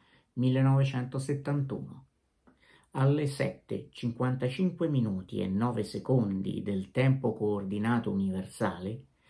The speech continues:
viene lanciata nello spazio dalla rampa Gagarin del cosmodromo di Baikonur, in Unione Sovietica, la Soyuz undici.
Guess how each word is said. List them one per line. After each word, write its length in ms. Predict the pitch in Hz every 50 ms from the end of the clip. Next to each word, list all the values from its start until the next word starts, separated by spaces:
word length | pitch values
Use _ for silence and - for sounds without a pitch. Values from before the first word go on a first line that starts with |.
| - - - - -
viene 280 | - 139 156 170 165 156
lanciata 640 | 151 156 165 165 143 - - 131 110 107 104 - 101
nello 300 | 98 101 95 95 95 95
spazio 720 | - - - _ - 127 117 104 - - - - 107 98
dalla 360 | 98 101 98 95 95 98 98
rampa 420 | 95 107 127 139 135 135 135 123 120
Gagarin 920 | 117 127 127 127 135 135 113 104 98 95 98 98 95 98 101 104 98 95 95
del 200 | 98 104 98 95
cosmodromo 880 | - - 101 98 - 113 113 123 131 127 120 120 113 120 107 107 104 101
di 160 | 101 110 110 98
Baikonur, 1000 | 110 113 120 127 123 127 - 120 120 123 117 107 101 95 98 98 95 92 - - - _ _ _ _ _
in 160 | - 104 101
Unione 320 | 95 98 101 110 110 107
Sovietica, 840 | 98 - 98 95 98 98 92 85 - - - - 123 135 135 135 - _ _ _ _ _ _ _ _ _
la 280 | - 135 139 135 135
Soyuz 800 | 135 135 - 185 170 139 110 101 101 107 - - - - - _ _ _ _ _
undici. 680 | - 156 147 131 117 104 98 95 92 - - - - -